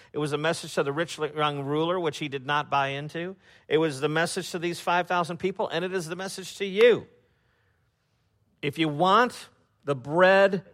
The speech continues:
that will fill your soul, if you want the bread that will make your spirit satiated and satisfied,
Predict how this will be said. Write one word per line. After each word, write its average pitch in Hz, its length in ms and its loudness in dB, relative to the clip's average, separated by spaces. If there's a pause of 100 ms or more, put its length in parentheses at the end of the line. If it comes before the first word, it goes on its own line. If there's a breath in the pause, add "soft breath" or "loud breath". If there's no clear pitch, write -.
(100)
that 165 140 0
will 160 200 2
fill 196 640 0 (100)
your 156 240 2
soul, 131 640 -2 (560)
if - 120 -16
you 156 100 -4
want 175 340 0
the 220 60 0
bread 151 580 2 (800)
that 143 140 -6
will 151 120 0
make 160 260 -4
your 160 140 -6
spirit 151 560 -6 (340 soft breath)
satiated 104 1000 -2 (380)
and 139 160 -6
satisfied, 156 960 0